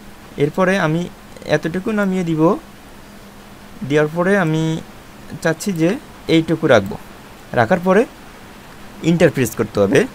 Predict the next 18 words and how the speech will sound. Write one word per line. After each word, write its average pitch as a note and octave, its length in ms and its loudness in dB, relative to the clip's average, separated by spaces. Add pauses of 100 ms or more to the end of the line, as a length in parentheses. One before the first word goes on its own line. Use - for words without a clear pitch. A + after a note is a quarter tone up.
(120)
keyboard C#3 300 0
থেকে F#3+ 260 2 (180)
এন্টার, D#3+ 360 0 (1500)
তাহলে D#3+ 420 4
এখানে E3 360 0
সেট D#3+ 300 2
হয়ে C#3 140 6
যাবে। G2 200 4 (220)
তো D3 100 4
viewers, F#3 420 6 (420)
দেখতে C#3+ 240 2
পাচ্ছেন G3 420 0 (540)
এটা D#3 160 2
এন্টার D3+ 300 2
প্রেস E3 200 0
করার F3 140 4
সাথে E3 180 -2
সাথে F3+ 300 2